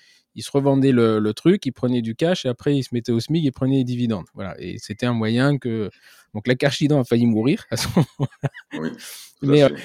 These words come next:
Speaker 1: c'est, c'est assez marrant de voir en fait, euh, euh, le, le, l'associé unique, enfin, le praticien tout seul dans son cabinet avec, euh, son assistante tiers-temps.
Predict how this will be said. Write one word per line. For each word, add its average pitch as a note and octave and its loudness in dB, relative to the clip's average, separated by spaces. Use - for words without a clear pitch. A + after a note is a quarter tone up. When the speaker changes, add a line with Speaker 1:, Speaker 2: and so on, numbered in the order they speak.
Speaker 1:
c'est, E3 2
c'est F3+ 2
assez F#3 4
marrant G#3 2
de D#3+ 2
voir C#3 2
en A2+ -2
fait, G2 -6
euh, G#2 0
euh, F#2+ -12
le, G#2 -4
le, G2+ -4
l'associé G#2 -4
unique, D3+ 2
enfin, A2 -6
le G2 -8
praticien A2+ -8
tout A2+ -8
seul A2 -2
dans G#2+ -4
son G#2+ -8
cabinet G#2+ -4
avec, F#2 -8
euh, F2+ -10
son F#2 -10
assistante G2+ -12
tiers-temps. - -8